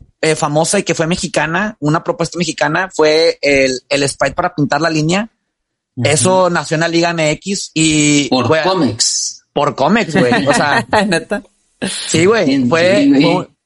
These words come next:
Speaker 1: fue una propuesta de la Federación Mexicana, se implementó en la Liga M X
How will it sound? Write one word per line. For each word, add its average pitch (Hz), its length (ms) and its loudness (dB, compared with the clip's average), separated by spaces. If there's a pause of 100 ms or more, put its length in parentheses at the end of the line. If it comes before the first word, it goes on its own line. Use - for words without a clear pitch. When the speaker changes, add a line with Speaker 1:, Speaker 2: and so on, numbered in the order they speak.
(120)
Speaker 1:
fue 156 140 0
una 208 200 2
propuesta 202 460 -2
de 208 80 4
la 208 80 -2
Federación 170 320 -2
Mexicana, 196 680 -2
se - 160 -4
implementó 160 500 2
en 170 60 0
la 202 80 0
Liga 196 240 4
M 202 180 2
X 226 440 -2